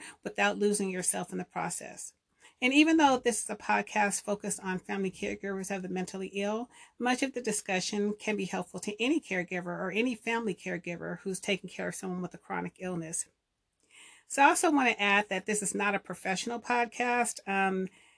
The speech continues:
I am a nurse, but this is not a professional podcast. I am not representing, um, the healthcare industry or the nursing industry.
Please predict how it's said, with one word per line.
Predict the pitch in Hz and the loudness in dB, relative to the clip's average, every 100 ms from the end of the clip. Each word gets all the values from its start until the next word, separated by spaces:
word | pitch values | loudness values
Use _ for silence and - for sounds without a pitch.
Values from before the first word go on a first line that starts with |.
| _ _ | _ _
I | 196 | 4
am | 208 226 240 | 6 6 4
a | 226 | 2
nurse, | 208 208 233 247 | 2 4 4 4
but | - 208 | 0 -4
this | 208 202 | -2 -4
is | 196 | -2
not | 208 | -2
a | 202 | -2
professional | 190 - 208 208 208 | -4 -4 -4 -2 -4
podcast. | - 208 202 208 202 - | -2 -2 -2 -2 -2 -2
I | - 190 | -4 -2
am | 190 196 | 0 0
not | 185 190 190 185 - | 2 4 2 0 -6
representing, | 190 185 185 190 190 185 185 - | -6 -4 -4 -2 0 0 -2 -4
um, | 180 170 165 175 156 _ _ | -4 -4 -4 -10 -16 _ _
the | 180 | -4
healthcare | 196 190 - 202 180 | 0 -2 -2 -6 -2
industry | 185 190 - 196 185 180 180 | -2 -2 -6 -4 -2 -2 -2
or | 180 | -4
the | 180 | -4
nursing | 175 175 - 190 | -4 -4 -4 -6
industry. | 180 180 - 202 196 | -6 -6 -8 -4 -4